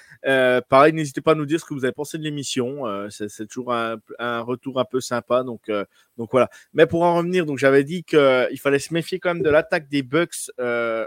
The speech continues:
oh, je tire sur le câble de mon micro, j'espère que ça fait pas trop, ça a pas fait trop de bruit. Désolé. Euh, je, donc j'avais dit attention à l'attaque des Bucks, à la, et puis à leur défense, euh, qui est, qui est quand même, euh, qui est quand même pas facile à, à jouer.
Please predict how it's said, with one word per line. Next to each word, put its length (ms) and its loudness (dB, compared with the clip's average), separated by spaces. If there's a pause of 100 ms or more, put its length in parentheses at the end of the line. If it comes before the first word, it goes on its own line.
oh, 80 -8
je 120 -20
tire 200 -20
sur 140 -14
le 80 -10
câble 180 -16
de 80 -10
mon 120 -16
micro, 220 -20
j'espère 220 -20
que 60 -20
ça 80 -20
fait 100 -20
pas 120 -18
trop, 280 -20
ça 80 -14
a 60 -14
pas 100 -20
fait 120 -20
trop 160 -18
de 40 -16
bruit. 220 -16 (400)
Désolé. 400 -8 (120)
Euh, 460 -2 (120)
je, 380 -2 (360)
donc 260 -10
j'avais 280 -2
dit 200 -2
attention 420 0
à 40 4
l'attaque 360 4
des 140 0
Bucks, 580 6 (300)
à 120 2
la, 180 4
et 40 2
puis 140 2
à 60 10
leur 180 6
défense, 760 2 (360)
euh, 320 4
qui 160 -6
est, 140 2
qui 100 -10
est 60 -4
quand 160 -4
même, 180 -2
euh, 360 -2
qui 120 -10
est 40 -14
quand 120 -4
même 160 -6
pas 140 0
facile 500 -4
à, 640 0 (380)
à 120 2
jouer. 480 0